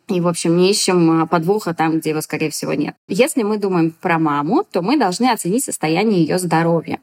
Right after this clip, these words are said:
Это касается и всяких связанных с беременностью, и не связанных с беременностью штук. Первое и важное, о чём часто забывают, и о чём часто говорят: «Это, наверное, не про меня, и вообще меня не касается, и я не такая», это инфекции, передающиеся половым путём. Четыре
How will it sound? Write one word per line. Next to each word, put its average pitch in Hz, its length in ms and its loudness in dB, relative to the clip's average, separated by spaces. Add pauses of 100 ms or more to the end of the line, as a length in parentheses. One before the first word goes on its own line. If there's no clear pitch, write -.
Это 233 200 2
касается 196 680 0
и 202 580 0
всяких 170 320 -4 (100)
связанных 311 480 0
с - 60 -12
беременностью, 233 400 -2
и - 20 4
не 254 80 2
связанных 160 380 -4
с - 40 -20
беременностью 180 400 -4
штук. - 320 -10 (380)
Первое 254 680 0
и 208 560 0
важное, 240 540 2
о 185 60 -4
чём 196 180 -6
часто 180 340 -4
забывают, 185 680 -2
и - 160 -2
о 185 100 2
чём 185 260 -6
часто 180 360 -4
говорят: 160 320 -4
«Это, 160 160 -4
наверное, 156 240 2
не 160 80 2
про 170 160 -4
меня, 185 500 4
и 240 120 2
вообще 170 260 -4
меня 165 160 2
не 160 80 2
касается, 254 640 -2
и 170 120 2
я 165 180 0
не 160 160 2
такая», 262 500 0 (320)
это 233 220 0
инфекции, 202 320 -4
передающиеся 175 400 -2
половым 175 300 0
путём. 175 520 -2
Четыре 196 440 2